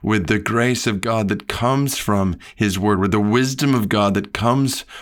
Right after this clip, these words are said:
from his word. And then at the same time, when I read this verse, I think about Jesus,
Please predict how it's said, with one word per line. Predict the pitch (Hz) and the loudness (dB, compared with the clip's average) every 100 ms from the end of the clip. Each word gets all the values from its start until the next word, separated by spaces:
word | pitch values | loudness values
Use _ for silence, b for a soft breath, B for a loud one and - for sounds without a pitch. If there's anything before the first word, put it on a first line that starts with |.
| B | B
from | - 101 95 | -2 0 2
his | 92 90 85 | 0 -2 -2
word. | 92 87 73 - b b b b b - | 0 0 -2 -8 b b b b b -10
And | 98 101 | -4 -2
then | 120 | 0
at | 131 | -2
the | 101 | -4
same | - - 113 110 | -6 -6 -4 -4
time, | 110 110 | -4 -2
when | 107 | -2
I | 101 | -2
read | 95 104 | 0 0
this | 104 101 | -2 -4
verse, | - 117 - | -4 -4 -4
I | - 85 | -6 -8
think | - 107 113 | -4 -2 -2
about | 101 95 92 b b b b b | 0 -2 -2 b b b b b
Jesus, | 92 98 95 85 85 - | -4 0 0 0 -4 -8